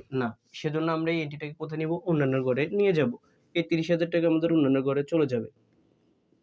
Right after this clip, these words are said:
এরপরে দেখেন, আমাদের আট তারিখে কি বলছে? বলছে দশ পার্সেন্ট বার্তায় পণ্য ক্রয় তিরিশ হাজার টাকা, যার মধ্যে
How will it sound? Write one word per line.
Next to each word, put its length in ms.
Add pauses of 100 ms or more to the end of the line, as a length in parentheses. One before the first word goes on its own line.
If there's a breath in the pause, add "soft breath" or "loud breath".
(1200 soft breath)
এরপরে 380
দেখেন, 280
আমাদের 460 (640)
আট 200
তারিখে 300
কি 140
বলছে? 340 (520)
বলছে 380
দশ 300
পার্সেন্ট 440
বার্তায় 500 (160)
পণ্য 260 (100)
ক্রয় 320
তিরিশ 340
হাজার 240
টাকা, 300
যার 240
মধ্যে 440